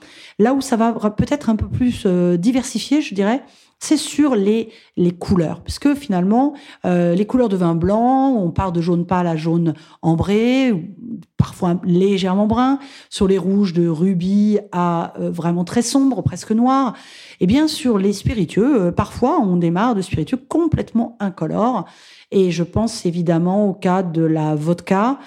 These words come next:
je pense au cas du gin, je pense à, à certains rhums, euh,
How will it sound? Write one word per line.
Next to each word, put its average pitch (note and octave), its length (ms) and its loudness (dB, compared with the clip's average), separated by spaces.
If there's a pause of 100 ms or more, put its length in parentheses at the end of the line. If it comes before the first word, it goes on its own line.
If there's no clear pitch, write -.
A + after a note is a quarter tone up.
(200)
je - 160 -16
pense F3 280 -2
au - 60 -12
cas D3+ 140 -4
du D3 180 -4
gin, A#3 420 2 (300)
je - 160 -6
pense F#3+ 400 -2
à, E3 220 0
à D3+ 60 -2
certains D#3+ 400 -2
rhums, A#3 360 2
euh, E3 560 2